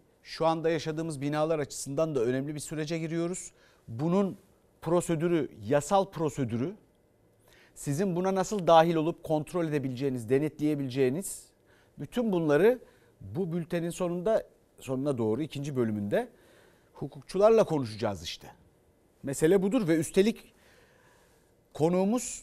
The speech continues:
doksan dokuz depreminden sonra bütün süreci takip eden biridir. Ne olmuş, nereye varmış, şimdi ne olmakta, nereye varabilir ve siz nasıl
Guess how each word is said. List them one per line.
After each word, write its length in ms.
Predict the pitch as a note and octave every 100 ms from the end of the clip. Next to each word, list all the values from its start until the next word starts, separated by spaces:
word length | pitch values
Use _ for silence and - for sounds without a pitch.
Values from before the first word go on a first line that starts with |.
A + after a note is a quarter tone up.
| -
doksan 380 | D3+ D3 F3+ E3+
dokuz 300 | F3 A3+ F3
depreminden 500 | D#3+ E3 D3+ D#3 D3
sonra 300 | C3 G#3+ F#3
bütün 200 | C3+ -
süreci 360 | - C#3+ C#3+ G#3
takip 360 | C#3+ B2 C#3+
eden 280 | A#2 C3 C3+
biridir. 460 | G2 F2 G2 - - _ - - - _ _ -
Ne 180 | F3+
olmuş, 400 | G3 D3 A2+ -
nereye 320 | E3 G3+ F#3+ C#3
varmış, 320 | C3 F#3+ -
şimdi 460 | - A#3+ B3+ F3+
ne 80 | D#3
olmakta, 600 | D3 D3 C3+ C3 - C4 B3+ _ _ _ _ _
nereye 400 | C#3+ F3+ F#3 D#3
varabilir 440 | C#3 C#3+ D3 A#3 F#3+
ve 80 | E3
siz 420 | - B3+ A#3+ - - _ _ _ _ _ _ -
nasıl 540 | C3+ G#3+ - F#3+ G3+